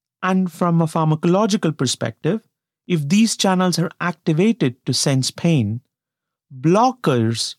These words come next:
of this particular ion channel are currently being considered for treating pain. So that is why the trip channels are important. And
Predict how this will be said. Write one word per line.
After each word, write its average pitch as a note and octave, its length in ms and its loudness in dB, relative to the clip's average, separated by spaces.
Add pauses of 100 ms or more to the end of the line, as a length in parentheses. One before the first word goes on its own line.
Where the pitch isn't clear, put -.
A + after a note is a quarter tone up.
of B2+ 200 -4
this C3 180 0
particular C3 420 -2
ion A2 280 -2
channel A#2 460 -4 (380)
are C#3+ 100 -2
currently D#3 440 0
being D3 240 2
considered C#3 580 0
for B2 160 -4
treating A#2 400 -4
pain. G#2 380 -4 (1700)
So G#3+ 280 2
that A#3 280 2
is G3+ 200 0
why D#3 480 2 (280)
the D3+ 60 -4
trip F#3 240 -2
channels D3 640 0
are B2+ 180 0
important. B2 640 -2 (880)
And D#3 520 0